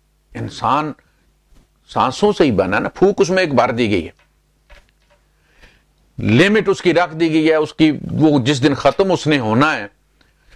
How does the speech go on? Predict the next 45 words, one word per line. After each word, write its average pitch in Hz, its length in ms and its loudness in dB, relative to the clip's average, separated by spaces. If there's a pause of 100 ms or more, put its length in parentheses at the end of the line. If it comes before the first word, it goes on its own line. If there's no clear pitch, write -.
(120)
वो 151 100 6 (160)
तय 185 220 4
कर 185 220 -2
दिया 170 240 0
गया 180 140 -2
तो 151 140 -6
जिंदगी 127 400 2
तय 104 140 2
होती 101 280 -2
है - 80 0
ना। 135 120 -4
अल्लाह 143 260 2
जी 160 160 -2
खालकल 175 680 0
मौता, 139 680 0
पहले 170 460 -2
मौत 127 360 0
का 131 180 0
दिन 123 260 0
लिखा 117 360 0
है, 151 160 -2 (220)
वल 160 300 2
हयाता, 147 520 0
फिर 139 200 -2
उम्र 110 300 0
नापी 92 360 -4
है। - 140 -18 (1300)
आप 180 220 2
निशान 196 560 -2
ना 196 220 2
लगाएं 160 360 -2
एंड 156 200 -2
वाला, 139 240 2
फिनिश 156 320 -2
लाइन 135 240 0
का, 131 180 2 (420)
तो 156 40 2
आप 170 160 0
कैसे 233 240 0
कह 190 140 0
सकते 151 220 -6
हैं 160 100 0
कि 156 60 2
वो 147 80 2
सौ 143 320 0